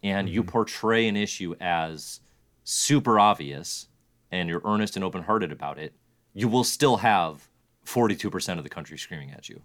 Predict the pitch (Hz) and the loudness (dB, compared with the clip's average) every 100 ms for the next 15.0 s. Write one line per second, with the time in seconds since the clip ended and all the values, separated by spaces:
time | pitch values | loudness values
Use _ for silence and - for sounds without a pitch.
0 | _ 87 80 80 76 - - 90 90 95 | _ -12 -10 -12 -14 -18 -16 -2 0 0
1 | - 101 101 98 107 - - - - - | -4 -2 0 2 0 -2 -14 -16 -16 -6
2 | 95 90 85 82 - 117 101 92 - 107 | 0 0 0 -6 -4 -2 -2 -6 0 0
3 | - - 98 87 80 78 80 71 80 71 | 0 -6 -2 -2 -2 -8 -12 -14 -14 -14
4 | 65 _ 104 - 90 73 76 - 80 67 | -16 _ -14 -6 -6 -6 -10 -10 -8 -10
5 | - 90 85 - 85 - _ _ _ _ | -10 -4 -4 -4 -8 -8 _ _ _ _
6 | - 92 - 92 73 - 85 73 76 76 | -10 -8 -4 -4 -4 -10 -10 -8 -6 -6
7 | 73 73 - _ _ _ - 98 90 131 | -8 -12 -16 _ _ _ -8 -4 0 2
8 | 117 110 95 - 95 95 104 92 92 87 | 4 2 -2 -2 -2 0 0 0 0 -2
9 | 82 69 80 90 104 90 80 87 73 85 | -8 -8 -8 -4 -4 -6 -8 -14 -14 -10
10 | 78 78 - _ _ _ _ - 87 80 | -8 -8 -10 _ _ _ _ -10 -6 -6
11 | 80 - - 82 82 80 _ 85 76 _ | -8 -12 -10 -10 -10 -12 _ -18 -18 _
12 | _ 80 73 76 - 87 - 71 69 71 | _ -14 -12 -12 -10 -10 -10 -16 -14 -14
13 | 80 76 73 73 - 78 76 78 76 80 | -12 -12 -12 -14 -16 -16 -16 -16 -16 -16
14 | 65 69 98 - 85 76 71 82 95 131 | -14 -10 -10 -12 -16 -16 -14 -10 -8 -8